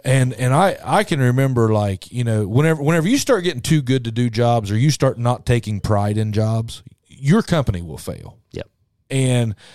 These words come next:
Speaker 1: and I feel like you guys will never have that situation. Like, you guys,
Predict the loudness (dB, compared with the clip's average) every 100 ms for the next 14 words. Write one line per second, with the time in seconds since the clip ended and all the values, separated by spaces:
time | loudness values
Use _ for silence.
0 | -20 -10 -2 2 2 2 4 2 2 2
1 | 2 4 2 0 0 0 0 0 -2 -2
2 | -4 -8 -10 -10 -10 -12 -14 -14 -14 -10
3 | -8 -6 -2 0 4 2 2